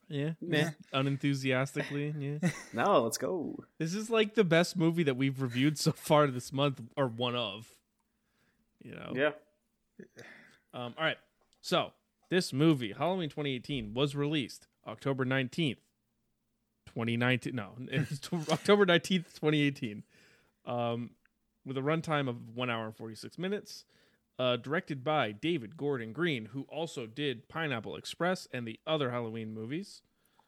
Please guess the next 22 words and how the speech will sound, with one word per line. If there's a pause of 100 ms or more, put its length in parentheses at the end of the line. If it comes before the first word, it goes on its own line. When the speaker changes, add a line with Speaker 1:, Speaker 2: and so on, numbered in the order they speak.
(420)
Speaker 1:
Uh,
those
were,
like,
his
best
stuff (560)
that
I
could
find. (640)
Uh,
produced
by
Malek (100)
Akkad,
who
is
the
son
of
Mus-,